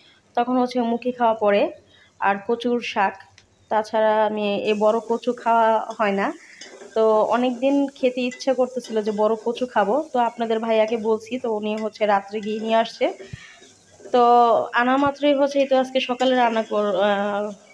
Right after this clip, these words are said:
করছি। তো করার পর কি হলো যে এক লবণ দিতে ভুলে গিয়েছিলাম, তারপর হচ্ছে লবণ দিয়েছি, তারপর সব কিছু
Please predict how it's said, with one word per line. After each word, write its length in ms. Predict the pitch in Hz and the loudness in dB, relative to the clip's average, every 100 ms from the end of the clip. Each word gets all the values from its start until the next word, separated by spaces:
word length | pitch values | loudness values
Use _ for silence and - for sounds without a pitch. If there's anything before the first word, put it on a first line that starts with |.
| - - - _ _ - | -20 -20 -20 _ _ -4
করছি। 360 | 220 220 - 247 | -2 -2 -4 -2
তো 180 | 247 226 220 220 | 2 4 4 2
করার 240 | 247 262 | 0 0
পর 180 | 262 269 262 262 | 2 2 2 -2
কি 120 | 254 | -2
হলো 280 | 240 214 214 349 - _ _ _ _ - _ _ _ - _ _ - - _ - | -2 0 0 0 -6 _ _ _ _ -20 _ _ _ -20 _ _ -20 -20 _ -8
যে 260 | 202 220 220 208 202 180 180 - - - _ _ _ _ _ _ _ _ - | 0 2 4 2 2 0 -4 -16 -20 -20 _ _ _ _ _ _ _ _ -2
এক 200 | 233 240 - - | 0 0 -6 2
লবণ 280 | 233 220 240 | 2 4 0
দিতে 180 | 262 269 | 2 0
ভুলে 300 | 233 254 240 | 2 2 2
গিয়েছিলাম, 500 | 240 214 - 202 226 330 | 2 0 0 -2 -2 -2
তারপর 280 | 240 208 220 220 | -2 -2 -2 -4
হচ্ছে 240 | 226 240 | -6 -4
লবণ 280 | 233 220 247 | 0 0 0
দিয়েছি, 340 | 233 208 202 262 302 | 0 -2 -2 -6 -4
তারপর 240 | 233 214 214 | -2 0 0
সব 200 | 220 220 | -2 -6
কিছু 200 | - 247 | -8 -8